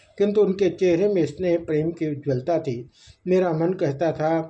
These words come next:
कि मैं अपनी माँ की गोद में लौट आया हूँ। उनके सार्वभौम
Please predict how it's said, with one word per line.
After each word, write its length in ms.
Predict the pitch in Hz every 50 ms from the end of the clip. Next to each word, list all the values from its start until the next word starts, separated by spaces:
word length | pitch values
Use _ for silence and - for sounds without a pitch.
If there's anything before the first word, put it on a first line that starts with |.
| - - _ _ _
कि 60 | -
मैं 200 | 165 170 185 208 -
अपनी 300 | - - - - 202 190
माँ 240 | 170 160 156 165 185
की 180 | 180 185 190 175
गोद 300 | 139 139 143 156 156 -
में 140 | 170 165 151
लौट 280 | 135 131 135 156 - - -
आया 200 | 143 131 131 123
हूँ। 220 | 120 123 123 120 127 - _ _ _ - _ _ -
उनके 340 | 185 175 180 180 180 196 185
सार्वभौम 580 | 170 - - 160 165 170 175 165 147 151 160